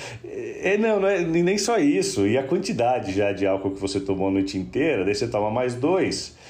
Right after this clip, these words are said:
e vai dormir. Obviamente que a última... a sua última lembrança, o que que é? Esses dois shots aí. É, aí você não,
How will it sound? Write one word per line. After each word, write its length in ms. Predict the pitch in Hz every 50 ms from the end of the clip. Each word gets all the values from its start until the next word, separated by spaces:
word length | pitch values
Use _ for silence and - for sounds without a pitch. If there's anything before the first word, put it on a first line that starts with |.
| - - -
e 100 | 196 208
vai 160 | 208 202 202
dormir. 320 | 196 226 214 190 180 170
Obviamente 460 | 160 175 180 180 196 175 185 208 - -
que 60 | -
a 40 | 196
última... 720 | 170 - - 131 120 110 107 101 95 90 82 76 76 - - - - - - _ _ - _ - - - - - - - -
a 80 | - -
sua 180 | - - 92
última 380 | 92 90 90 92 - 92 98 101
lembrança, 500 | 104 113 117 113 - 123 151 180 - 226
o 40 | 202
que 100 | - 190
que 160 | - - -
é? 180 | 101 85 76 -
Esses 220 | - - 156 165
dois 180 | 170 165 220 214
shots 500 | - - 185 139 143 143 143 - 98 90
aí. 240 | 82 76 - - - - - - - - - - - _ _ _ - - - - - - - - - - - - - -
É, 100 | 127 120
aí 240 | 98 87 85 87 98
você 280 | 98 - - - 151 151
não, 280 | 208 208 208 - -